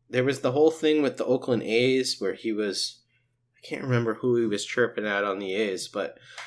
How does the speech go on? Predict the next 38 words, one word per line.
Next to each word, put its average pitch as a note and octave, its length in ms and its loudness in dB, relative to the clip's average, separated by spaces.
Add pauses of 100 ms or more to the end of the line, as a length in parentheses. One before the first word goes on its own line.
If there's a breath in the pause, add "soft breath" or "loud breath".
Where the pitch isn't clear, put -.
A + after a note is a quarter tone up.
(160 loud breath)
somebody E3 460 6
on B2+ 120 6
the G#2+ 200 2
A's A2 300 4
wanted G#2 280 -4
to A2+ 80 -10
kill G2+ 280 -2
him. F#2+ 100 -4
Maybe C#3 220 2
it E3 80 4
was - 120 -6
Josh A2+ 340 0
Donaldson A#2+ 680 -2 (180)
when A#2 140 -6
he C3 100 -2
was B2 200 -4
with B2+ 200 -6
the C3+ 160 -2
A's. C3 420 -4 (480 loud breath)
Um, F#2 520 -2 (340)
but C#3+ 160 0
there's, E3 380 2
there's F3 200 0
just G3+ 160 -6
been A#3+ 200 0
too G3+ 260 -2
many G#3 260 2
guys B2 640 2 (340 soft breath)
around C3 400 2
baseball G#2+ 600 0 (320 soft breath)
who C#3+ 200 2
have B2 420 2
had C3+ 320 4
an C3 140 0
issue G#2+ 380 -2
with G2 180 -6
Manny G2+ 240 -4
Machado G2 600 -4